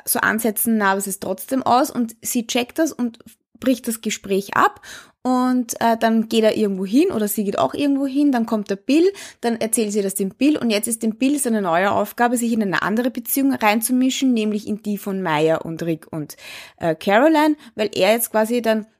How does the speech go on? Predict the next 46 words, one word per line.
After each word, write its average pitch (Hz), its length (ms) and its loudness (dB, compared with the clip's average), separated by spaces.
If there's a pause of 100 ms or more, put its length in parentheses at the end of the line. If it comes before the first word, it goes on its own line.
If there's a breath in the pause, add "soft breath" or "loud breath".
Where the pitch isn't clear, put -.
(120)
die 220 80 0
Maya 202 400 2
zu 262 140 -6
sich 233 380 -2
holt, 294 240 0
vorher 220 340 0
noch 240 160 -2
irgendwelche 233 420 0
Informationen 220 680 0
sammelt, 240 340 2
weil 220 120 0
wir 196 80 -8
wissen 214 240 0
ja, 247 120 2
sie 220 240 -2
war 185 120 4
im 180 80 -4
Gefängnis 240 880 0
und 196 200 -8
sie 196 140 -6
hatte 175 220 -4
ein 208 160 -4
Kind 254 380 2
und 202 120 -6
das 185 100 -6
ist 196 160 -6
gestorben 240 680 0
und 202 160 -6 (560 loud breath)
warum 247 340 6
sie 277 140 0
im 254 100 2
Gefängnis 226 580 -2
war, 208 300 2
weiß 175 160 2
ich 208 100 0
nicht 190 200 -2
so 233 100 2
hundertprozentig, 226 720 0
aber 180 100 0
es 180 140 0
ist 185 80 -4
nichts 196 260 -4
so 196 140 2
Orges 233 580 2
oder 233 160 -4
sowas. 240 440 -4